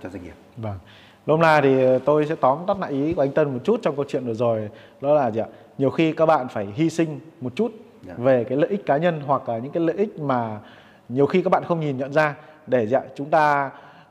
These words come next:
Speaker 2: ờ, xuất phát từ cái tâm, chúng ta đạt được cái, ờ, kết quả cho khách hàng và cho gì ạ? Cho cả những cái người đang cộng tác và làm việc
Speaker 1: Dạ.
Speaker 2: với chúng ta.
Speaker 1: Dạ.
Speaker 2: Đấy, thế thì trong, ờ,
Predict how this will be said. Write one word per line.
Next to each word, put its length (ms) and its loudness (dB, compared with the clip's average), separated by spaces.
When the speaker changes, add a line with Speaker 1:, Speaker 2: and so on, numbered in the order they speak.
Speaker 2:
ờ, 220 -8
xuất 240 0
phát 200 0
từ 80 -4
cái 140 -4
tâm, 140 4
chúng 100 -8
ta 60 -2
đạt 260 0
được 200 -4
cái, 280 -2
ờ, 220 0
kết 160 0
quả 260 4
cho 100 -2
khách 140 -4
hàng 220 -4
và 240 -2
cho 380 4
gì 60 -4
ạ? 120 -10
Cho 120 -2
cả 220 -6
những 100 -12
cái 100 -12
người 260 -4
đang 120 -8
cộng 160 -12
tác 260 0
và 80 -6
làm 140 -6
việc 80 -12
Speaker 1:
Dạ. 60 -10
Speaker 2:
với 120 -8
chúng 160 -6
ta. 280 0
Speaker 1:
Dạ. 60 -16
Speaker 2:
Đấy, 140 -10
thế 100 -4
thì 180 -2
trong, 360 -4
ờ, 440 -8